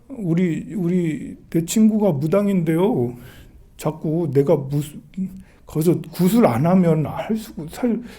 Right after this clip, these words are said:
안 할 수가 없어요. 내 친구가 무당이라서. 내 친구 딸이 무당인데 무-, 거기 가서 이렇게 굿을 안 할 수가 없어요." 예, 굿하는 것은 절에서는 별로 안 좋아하잖아요. 스님들도 하지 말라고 그러잖아요. 근데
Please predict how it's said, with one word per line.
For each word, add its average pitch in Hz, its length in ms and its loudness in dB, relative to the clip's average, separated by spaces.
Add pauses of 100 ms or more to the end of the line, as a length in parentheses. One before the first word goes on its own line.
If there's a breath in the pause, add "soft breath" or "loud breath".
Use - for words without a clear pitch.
(460 loud breath)
안 165 220 0
할 240 80 8
수가 214 220 4
없어요. 139 380 6
내 123 140 2
친구가 135 440 -2
무당이라서. 107 680 -8 (540 soft breath)
내 127 120 2
친구 196 400 2
딸이 160 220 4
무당인데 135 720 0 (680 loud breath)
무-, 156 240 -2
거기 160 280 2
가서 131 280 0
이렇게 117 460 -8
굿을 165 420 2
안 - 160 -2
할 185 100 6
수가 - 220 -2
없어요." - 380 -12 (1080 soft breath)
예, 131 60 -12 (100)
굿하는 226 460 4
것은 185 320 6
절에서는 165 560 6
별로 156 200 4
안 117 160 0
좋아하잖아요. 139 800 0
스님들도 202 460 4
하지 143 160 -2
말라고 139 320 4
그러잖아요. 127 560 0 (380 loud breath)
근데 147 360 2